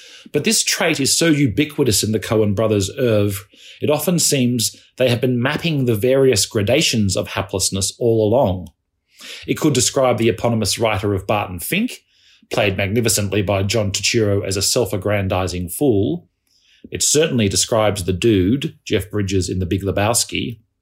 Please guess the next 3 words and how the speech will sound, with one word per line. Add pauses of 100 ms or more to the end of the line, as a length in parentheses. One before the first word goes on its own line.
(760)
All
three
runaways,